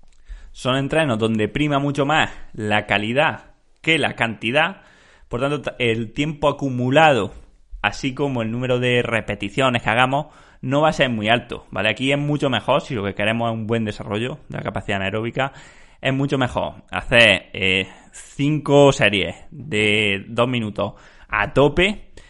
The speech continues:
que hacer diez, pero hacerlas al ochenta por ciento, ¿vale? Al final queremos que sea, que no queremos que sea un entrenamiento aeróbico, o bueno, también puede serlo, o podemos mezclar dos cosas, pero lo que depende, o estas adaptaciones de lo que dependen,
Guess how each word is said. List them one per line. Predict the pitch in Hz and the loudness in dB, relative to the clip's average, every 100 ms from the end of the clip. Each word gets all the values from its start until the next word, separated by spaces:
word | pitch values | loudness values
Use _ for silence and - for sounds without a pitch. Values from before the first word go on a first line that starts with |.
| - | -10
que | - | -4
hacer | 98 143 120 | 2 4 4
diez, | 123 143 170 170 - | 2 2 2 -2 -4
pero | 107 | -2
hacerlas | 95 131 131 131 127 117 | 0 0 2 2 4 2
al | |
ochenta | 101 113 110 110 | 0 -2 -2 -2
por | 98 - | -4 -6
ciento, | 95 95 - - | -6 -8 -14 -14
¿vale? | - 107 123 | -6 -4 -4
Al | 107 | -6
final | - 110 131 - | -4 -2 -2 -4
queremos | 110 127 | -4 -4
que | 131 | -4
sea, | 127 123 120 117 - | -2 2 2 -2 -12
que | - | -12
no | 107 131 | -8 -2
queremos | 147 123 | -2 -2
que | 123 | -8
sea | 117 | -8
un | |
entrenamiento | 107 101 104 107 113 104 - 107 98 - _ - - - | -10 -8 -6 -4 -6 -8 -4 -4 -4 -8 _ -16 -14 -4
aeróbico, | 101 98 127 139 95 - - | -2 2 2 0 -4 -10 -12
o | - 87 | -10 -10
bueno, | 92 127 - | -6 -6 -8
también | - 147 123 | -10 -8 -2
puede | 135 120 | 0 0
serlo, | 113 160 143 101 | 0 0 0 -2
o | |
podemos | 98 110 120 | 0 0 2
mezclar | 110 - 143 127 | -2 0 2 2
dos | 110 - | 0 -4
cosas, | 147 - - - - - - | -4 -4 -10 -18 -20 -20 -8
pero | 87 85 - | -6 -6 -10
lo | 104 107 | -4 -4
que | 101 | 0
depende, | 101 92 117 120 135 | 0 0 0 -2 -4
o | 113 110 | -2 -4
estas | - | -2
adaptaciones | 113 120 120 113 | -6 -4 -6 -4
de | |
lo | 110 | -4
que | 104 | -4
dependen, | 101 113 123 143 | -4 -4 -4 -8